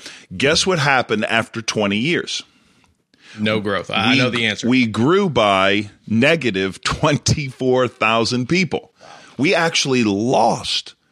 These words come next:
Speaker 2: That's staggering.
Speaker 1: twenty-four thousand people. So if you take in the mortality rate,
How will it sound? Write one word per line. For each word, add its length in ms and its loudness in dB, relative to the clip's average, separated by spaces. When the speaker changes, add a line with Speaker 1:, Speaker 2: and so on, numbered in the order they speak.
Speaker 2:
That's 120 -4
staggering. 240 2
Speaker 1:
twenty-four 240 2
thousand 400 -2
people. 340 -4
So 260 0
if 200 -2
you 220 -2
take 300 0
in 100 0
the 80 0
mortality 580 0
rate, 340 -6